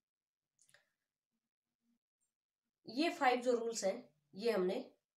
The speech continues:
आपस में compare किए एक दूसरे की, एक दूसरे के साथ। Next, Next क्या आता है, Next आता है कि यदि किसी भी sentence के अंदर,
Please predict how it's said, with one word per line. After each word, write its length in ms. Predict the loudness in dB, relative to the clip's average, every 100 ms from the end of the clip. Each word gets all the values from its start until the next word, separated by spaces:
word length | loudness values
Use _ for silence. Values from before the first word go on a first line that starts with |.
| _ _ -2
आपस 300 | -2 -2 -8
में 180 | -8 -10 -6
compare 340 | -4 -2 -2 -2
किए 300 | -4 -4 -4
एक 160 | -6
दूसरे 300 | -10 -10 -8
की, 160 | -8 -10 -12 _ -8
एक 160 | -8
दूसरे 280 | -6 -8 -8
के 100 | -8
साथ। 760 | -6 -8 -8 _ _ _ _ 0
Next, 520 | 0 0 -10 -14 -10 -10 -10 -20 _ _ _ _ _ _ _
Next 320 | 2 2 0
क्या 140 | 0 0
आता 240 | 0 -2
है, 160 | -2 -4 -10 -20 -20 -10 2
Next 280 | 2 4
आता 240 | 2 2 0
है 140 | 0 -4 -12 -20 -20 _ -20 -16 -6
कि 100 | -4 -4 -10 _ _ _ _ _ _ _ _ _ _ _ _ _ _ _ _ _ _ _ _ _ _ _ _ _
यदि 300 | -4 0 2 2
किसी 300 | 2 2 2
भी 80 | 2
sentence 480 | 0 0 0 0
के 100 | -2
अंदर, 220 | -4 -6